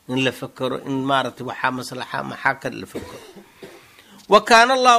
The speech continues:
wuxuuna ahaaday caliiman, mid cilmi badan oo xakiiman oo xukmo u saaxiibaho, arrintan uu Alle uu sameeyo, nabigu u qadaray,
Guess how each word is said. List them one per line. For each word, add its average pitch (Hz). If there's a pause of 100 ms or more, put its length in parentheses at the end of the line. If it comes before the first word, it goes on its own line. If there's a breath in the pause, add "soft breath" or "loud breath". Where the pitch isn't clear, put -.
wuxuuna 233
ahaaday 185
caliiman, 190
mid 196
cilmi 185
badan 170
oo 151
xakiiman 180
oo 151
xukmo 170
u 185
saaxiibaho, 190 (500 soft breath)
arrintan 202
uu 170
Alle 208 (100)
uu 175
sameeyo, 170
nabigu 208
u 233
qadaray, 139